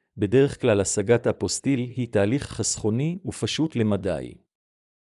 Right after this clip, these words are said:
הדרישות מכם הן מועטות וכוללות בדרך כלל רק את הגשת המסמך לרשות ותשלום אגרה. גם זמני הטיפול אינם ארוכים מדי, ואפשר לפעמים לקבל שירות מזורז אם מדובר במקרה דחוף במיוחד.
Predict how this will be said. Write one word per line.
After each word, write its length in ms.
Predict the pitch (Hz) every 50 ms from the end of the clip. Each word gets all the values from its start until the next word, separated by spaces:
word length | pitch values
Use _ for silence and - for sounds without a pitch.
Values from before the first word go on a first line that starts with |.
| _ _ _ _ _ _ -
הדרישות 600 | 107 95 90 101 101 - - 156 165 170 170 208
מכם 480 | 202 190 - - 131 123 113 113 117 120 -
הן 120 | 117 107 104
מועטות 560 | 101 101 98 98 - - 120 123 117 120 - 95
וכוללות 600 | - - - 107 101 101 110 120 131 127 - 110
בדרך 420 | 101 104 95 117 131 127 - -
כלל 220 | - 143 135 101 101
רק 220 | 107 143 143 -
את 100 | 117 -
הגשת 400 | 107 92 98 - - 143 143 -
המסמך 540 | 127 113 107 - - 120 139 156 151 - -
לרשות 480 | 123 110 104 98 - - 147 160 - 123
ותשלום 480 | 107 - - 98 - - 110 120 127 117
אגרה. 360 | 101 92 98 90 78 65 60 - _ _ _ _ _ _ _ _ _ _ _ _ _ _ _ _ _ _ _ 110
גם 180 | 101 120 139 147
זמני 400 | 117 95 101 95 90 104 120 120
הטיפול 480 | 117 - - - - 127 123 117 104
אינם 420 | - 107 107 120 131 139 139 139 113
ארוכים 420 | 107 107 104 107 - 127 117 110
מדי, 500 | 107 98 98 101 92 82 71 62 60 - - _ _ _ _ _ _ _
ואפשר 420 | - 101 101 - - - 147 147 143
לפעמים 460 | 123 104 - - 104 107 131 139 117
לקבל 380 | 104 - - 104 101 120 123 113
שירות 420 | - - 107 104 131 143 139 -
מזורז 640 | 110 104 92 101 104 95 117 120 117 117 113 113 -
אם 180 | 113 113 113 104
מדובר 460 | 104 92 95 101 98 120 131 135 139
במקרה 480 | 113 117 101 98 98 - - 107 113 107
דחוף 400 | 101 - - - 143 139 - -
במיוחד. 580 | 110 113 101 95 95 - - - - 67 58